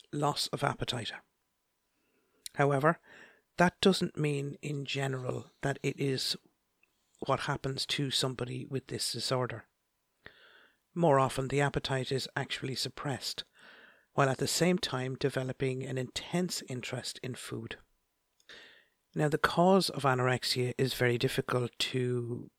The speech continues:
pinpoint, as not one single cause explains it,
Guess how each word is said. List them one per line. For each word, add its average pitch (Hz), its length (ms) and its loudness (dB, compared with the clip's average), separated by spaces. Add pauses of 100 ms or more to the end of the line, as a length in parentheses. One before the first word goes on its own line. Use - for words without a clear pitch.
pinpoint, 113 540 -2 (1300)
as 135 200 4
not 175 320 2
one 165 180 2
single 135 380 2
cause 123 540 0
explains 120 640 -4
it, - 120 -4